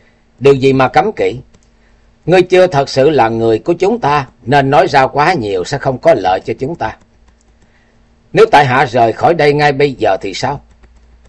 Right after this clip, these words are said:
Nếu Diệp huynh đệ đã quyết định thì xin cứ tự nhiên. Ngoài sân viện đã có sẵn ba con tuấn mã, ngươi có thể chọn một con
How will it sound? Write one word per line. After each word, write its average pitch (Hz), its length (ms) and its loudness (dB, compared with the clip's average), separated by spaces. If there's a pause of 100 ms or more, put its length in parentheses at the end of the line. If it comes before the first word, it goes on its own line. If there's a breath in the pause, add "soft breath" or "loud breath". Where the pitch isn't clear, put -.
(120)
Nếu 190 240 4
Diệp 139 180 2
huynh 160 240 2
đệ 120 220 4
đã 139 140 0
quyết 196 280 2
định 143 340 -2
thì 107 260 -2
xin 143 220 -4
cứ 202 260 2
tự 98 100 -4
nhiên. 135 320 -4 (800)
Ngoài 135 220 2
sân 165 280 0
viện 131 340 0
đã 143 100 0
có 190 180 0
sẵn 143 400 -2
ba 135 160 4
con 131 260 -4
tuấn 160 220 -2
mã, 101 260 -6 (260)
ngươi 135 180 -2
có 160 120 -2
thể 123 200 0
chọn 104 360 -2
một 95 180 -8
con 127 220 -2